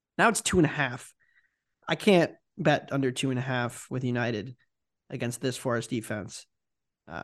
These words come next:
even though it's a first leg. But instead, I'm gonna take Forest plus three quarters, plus one. I'm waiting. I haven't actually bet it yet. United sitting roughly, you know, one fifty-five, one fifty.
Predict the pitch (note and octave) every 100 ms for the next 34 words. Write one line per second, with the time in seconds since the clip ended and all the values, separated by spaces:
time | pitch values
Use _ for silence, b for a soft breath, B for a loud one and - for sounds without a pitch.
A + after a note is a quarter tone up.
0 | - - D3+ D3 C3+ B2 A#2+ A2 B2+ A2+
1 | A2 A2+ D#3 G#3+ - _ _ _ - C#3
2 | B2+ - - D3 C#3+ C#3 B2+ C3 B2 -
3 | D3 C#3+ C3+ - - C#3+ C3+ D3 C3 C#3
4 | B2 - B2+ - C3 B2+ C3 C#3+ B2+ C3+
5 | D#3 C3+ C#3+ C3+ B2+ A#2 A2+ C3+ C3 C#3
6 | C3+ - b b b - C#3 D#3 C#3+ -
7 | D3+ C#3+ C#3 - C3+ D3 D3 C#3+ C#3 B2+
8 | A#2+ C3 C3+ C3+ C#3 C3 - C3 C3 C3
9 | B2 C3 B2+ B2+ - C#3 C3 - C3+ C3
10 | C3+